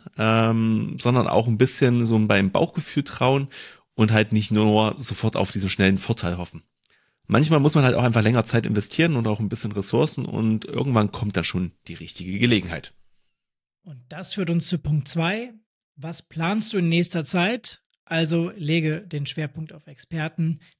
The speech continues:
Speaker 2: die du zu dieser Zielerreichung benötigen kannst. Du möchtest zum Beispiel einen Kunstrasenplatz bauen, dann wäre so meine erste Frage,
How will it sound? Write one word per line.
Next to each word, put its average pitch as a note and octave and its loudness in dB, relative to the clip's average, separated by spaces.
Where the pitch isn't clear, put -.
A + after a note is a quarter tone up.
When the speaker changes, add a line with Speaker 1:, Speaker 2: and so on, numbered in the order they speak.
Speaker 2:
die E3+ -8
du D3+ -4
zu D3 -6
dieser C3+ -4
Zielerreichung D3 -4
benötigen C3+ -2
kannst. - -20
Du E3 0
möchtest A3 2
zum G3+ 2
Beispiel F3 4
einen E3+ -2
Kunstrasenplatz F#3+ 0
bauen, D3+ 0
dann C3+ -2
wäre C#3+ 2
so B2+ -2
meine D#3 0
erste C#3+ 2
Frage, C#3+ 0